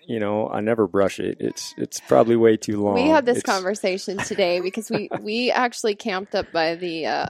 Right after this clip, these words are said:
Speaker 2: archery site last night, and it was sort of like a dust bowl. And today I woke up and I, we're going to do a podcast with Dave, and I've never met Dave. He's, like, this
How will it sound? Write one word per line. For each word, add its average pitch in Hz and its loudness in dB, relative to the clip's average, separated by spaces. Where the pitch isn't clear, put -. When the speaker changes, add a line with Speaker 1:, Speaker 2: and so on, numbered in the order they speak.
Speaker 2:
archery 175 -4
site 180 -8
last 190 -4
night, 160 -8
and 175 -10
it 185 -10
was 196 -12
sort 208 -8
of 190 -2
like 180 -2
a 160 -2
dust 165 -6
bowl. 175 -4
And 175 -6
today 175 0
I 175 -2
woke 170 -4
up 175 2
and 165 -12
I, 156 -14
we're 302 -12
going 403 -6
to 311 -6
do 254 -2
a 185 -2
podcast 262 -4
with 208 -8
Dave, 202 -2
and 202 -6
I've 170 -6
never 240 -2
met 170 -4
Dave. 247 0
He's, 190 -4
like, 175 -2
this 139 -10